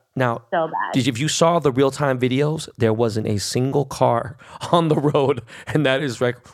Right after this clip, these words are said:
Speaker 2: Well,
Speaker 1: really
Speaker 2: that's just, I guess there's a silver lining in everything. Like, all the smog and the pollution has, like, cleared up so much in China.
Speaker 1: Right. Well, I mean, because your dad is who he is and whatever, just, like, and I know your parents are real cool, your dad's chill.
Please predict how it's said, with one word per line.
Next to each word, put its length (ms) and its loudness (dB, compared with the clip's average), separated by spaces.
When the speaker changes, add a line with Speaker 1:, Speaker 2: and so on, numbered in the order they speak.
Speaker 2:
Well, 100 2
Speaker 1:
really 220 4
Speaker 2:
that's 220 0
just, 200 -6
I 80 0
guess 200 -2
there's 160 -2
a 80 -4
silver 400 -2
lining 420 0
in 100 -2
everything. 440 -2
Like, 180 -2
all 160 4
the 120 0
smog 520 0
and 100 -10
the 60 -2
pollution 680 -8
has, 100 -2
like, 200 -2
cleared 280 2
up 120 2
so 180 2
much 300 0
in 80 -14
China. 500 -6
Speaker 1:
Right. 260 -4
Well, 200 2
I 60 6
mean, 300 2
because 360 0
your 80 0
dad 280 2
is 80 -6
who 140 0
he 180 0
is 240 0
and 120 -2
whatever, 340 0
just, 280 -2
like, 220 -2
and 80 2
I 60 4
know 100 2
your 80 0
parents 300 -2
are 40 -10
real 180 -2
cool, 280 0
your 80 -4
dad's 240 -2
chill. 260 0